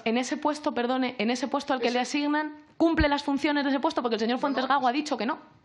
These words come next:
Speaker 2: ese puesto nos lo traemos dentro de la macroestructura. Es decir, la dao lo abarca todo. Casa Real,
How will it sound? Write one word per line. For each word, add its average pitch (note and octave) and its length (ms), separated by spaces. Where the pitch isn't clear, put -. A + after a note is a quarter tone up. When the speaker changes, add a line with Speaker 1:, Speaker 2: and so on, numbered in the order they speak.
Speaker 2:
ese F3 220
puesto A#3+ 440
nos C#3 100
lo C3+ 80
traemos F#3 480
dentro A3 380
de F#3 80
la E3+ 120
macroestructura. F3+ 840
Es F#3 80
decir, E3+ 320
la C#3 140
dao C4 460
lo E3 100
abarca F3 460
todo. G#2+ 120
Casa A#3 300
Real, C4 420